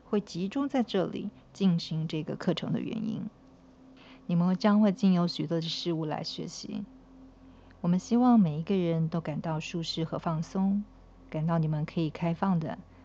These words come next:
表达思想或者是疑问。因为我们之所以在这里，就是为了要回应你们心里的疑问。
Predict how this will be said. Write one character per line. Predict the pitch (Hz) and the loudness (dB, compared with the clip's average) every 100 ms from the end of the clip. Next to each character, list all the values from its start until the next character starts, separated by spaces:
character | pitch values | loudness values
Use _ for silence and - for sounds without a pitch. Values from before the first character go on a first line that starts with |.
| - | -12
表 | 175 160 | -6 -4
达 | 165 | -4
思 | 175 - 247 | -6 -6 -6
想 | 226 180 196 | -4 -4 -4
或 | - 165 | -4 -4
者 | 151 | -4
是 | 170 | -6
疑 | 139 - | -6 -6
问。 | 151 156 - - - - - - - - - | -4 -6 -6 -14 -20 -20 -20 -20 -20 -20 -4
因 | 180 185 | 2 4
为 | 190 185 190 - - - - | 6 4 2 -2 -14 -20 -2
我 | 175 | 0
们 | 160 | 0
之 | 190 226 | -2 -4
所 | - 226 | 0 0
以 | |
在 | 208 240 | 0 -2
这 | 233 285 196 | 0 -2 -2
里， | - - - - | -4 -16 -20 -10
就 | - | -4
是 | 165 180 | -2 -2
为 | 170 165 | -4 -4
了 | |
要 | 170 165 | -2 -4
回 | 160 160 | -2 -2
应 | 170 196 180 | 0 2 2
你 | 156 | 2
们 | 151 | -2
心 | - - 190 | -4 2 2
里 | 165 | 2
的 | - | -2
疑 | - - | -8 -6
问。 | 175 196 | -2 -2